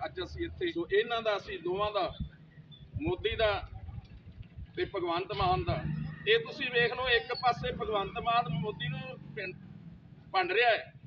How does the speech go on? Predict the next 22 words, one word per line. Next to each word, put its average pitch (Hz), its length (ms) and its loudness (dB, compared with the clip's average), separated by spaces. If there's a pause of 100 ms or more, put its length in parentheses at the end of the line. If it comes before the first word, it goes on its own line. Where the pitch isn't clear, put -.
(340)
ਤੇ 240 140 4
ਦੂਜੇ 233 440 -2
ਪਾਸੇ 233 360 2
ਉਸ 240 200 0
ਖਰੜੇ 202 360 0
ਨੂੰ 247 140 -6
ਤਿਆਰ 208 420 2
ਕਰਨ 220 300 -2
ਵਾਸਤੇ 208 480 0
ਜਿਹੜੀਆਂ 202 340 -2
ਨਾ 233 260 0 (340)
ਤਿਆਰੀਆਂ 208 400 4
ਕੱਸ-, - 560 -10
ਕੱਸੀ - 240 -10
ਬੈਠਾ। - 300 -8 (1000)
ਕਹਿੰਦੇ 233 220 2
ਇੱਕੋ 254 400 -2
ਥੈਲੀ 247 300 0
ਦੇ 247 140 2
ਚੱਟੇ 226 340 2
ਬੱਟੇ 208 340 0
ਆ, - 180 -2